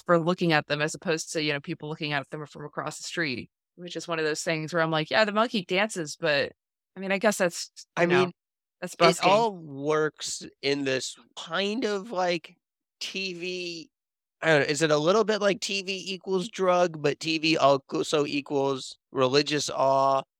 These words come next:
Speaker 2: equals reality? T V is everything.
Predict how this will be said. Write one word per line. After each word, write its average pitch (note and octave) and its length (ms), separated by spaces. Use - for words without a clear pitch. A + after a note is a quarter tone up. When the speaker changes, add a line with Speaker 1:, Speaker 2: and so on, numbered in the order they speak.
Speaker 2:
equals C3+ 380
reality? C3+ 380
T C#4 180
V A#3 160
is E3+ 160
everything. A2+ 560